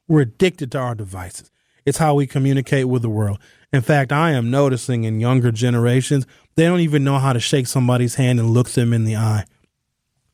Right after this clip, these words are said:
Those skills that you need to be a good employee in person are lost because having communication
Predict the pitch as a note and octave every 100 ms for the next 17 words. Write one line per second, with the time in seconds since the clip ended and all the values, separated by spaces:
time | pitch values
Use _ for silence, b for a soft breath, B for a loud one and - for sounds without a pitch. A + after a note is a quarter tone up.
0 | _ _ _ - A#2 D3 D#3+ D#3+ - -
1 | D#3 D3 B2 B2+ A#2 C#3 C3+ C3 B2+ A#2
2 | - A2+ B2 A#2 A2 G2+ C3+ C#3+ C#3 B2
3 | - - C3+ B2+ B2+ B2+ A#2+ - C#3 C3+
4 | B2 A2+ - C3+ B2 B2+ A#2+ G#2+ A2 G#2+
5 | C3+ B2 A2+ B2 - A#2 A2+ C3+ D3 C3
6 | C#3 C3+ C3 B2 C3 C3+ D3+ D3+